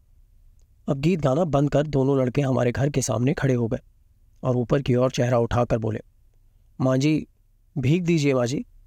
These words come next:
पता नहीं मुझे क्या हुआ कि मैंने पचास पैसे का एक सिक्का खिड़की से लड़कों की ओर फेंक दिया। ठन से आवाज़ करता हुआ वो सिक्का ज़मीन पर गिर पड़ा। लड़के ने उसे उठाकर झोले में रख लिया और फिर से गीत गाता हुआ वहाँ से रवाना हो गया।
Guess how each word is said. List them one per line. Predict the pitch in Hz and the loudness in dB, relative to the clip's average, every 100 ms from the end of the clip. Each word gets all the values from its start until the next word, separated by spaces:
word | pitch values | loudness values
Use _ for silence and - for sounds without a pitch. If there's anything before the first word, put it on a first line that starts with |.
| - - - _ _ - | -20 -20 -20 _ _ -6
पता | 170 196 | -2 2
नहीं | 214 | 2
मुझे | 196 175 | 2 0
क्या | - 139 | 0 2
हुआ | 127 127 139 | 2 0 -2
कि | - | 0
मैंने | 165 139 | 0 0
पचास | - 135 175 214 | -2 -4 -2 -4
पैसे | - 135 156 | -2 -2 -2
का | 143 | -2
एक | 135 | -2
सिक्का | - 131 151 151 | -2 -4 -2 -2
खिड़की | - 156 - 175 | -2 -4 -2 0
से | 147 160 | 0 0
लड़कों | 147 131 147 | 0 0 -2
की | 139 135 | 0 2
ओर | 139 | 2
फेंक | - 123 | 0 -2
दिया। | 117 113 - - - - - - - - - - | 0 -2 -6 -20 -20 -20 -20 -20 -20 -20 -20 -4
ठन | 175 190 | 0 2
से | 170 | 2
आवाज़ | 127 123 120 | 2 0 0
करता | 135 123 160 | -4 0 0
हुआ | 147 170 | 2 0
वो | 196 | 0
सिक्का | 175 131 - | -2 -2 -2
ज़मीन | 160 131 127 | 0 0 0
पर | 120 117 | 0 -2
गिर | 120 | -2
पड़ा। | 120 117 - - - - _ _ - - - - - - - 175 | -4 -8 -10 -20 -20 -20 _ _ -20 -20 -20 -20 -20 -20 -6 -2
लड़के | 180 214 | 0 2
ने | |
उसे | 160 131 | 2 2
उठाकर | 135 123 127 - | 0 0 0 0
झोले | 190 131 131 | 0 0 2
में | 123 | 0
रख | 117 - | -2 -4
लिया | 127 - - - - - - _ - - | -6 -8 -18 -20 -20 -20 -20 _ -20 -6
और | 147 | -4
फिर | 139 170 | -2 -2
से | 170 165 | 0 0
गीत | 165 139 139 | 0 0 2
गाता | 131 120 | 0 2
हुआ | 131 131 139 | 0 2 0
वहाँ | 139 127 | 2 0
से | 185 | 2
रवाना | 143 120 120 | 2 2 0
हो | 113 | 0
गया। | 113 113 | -2 -4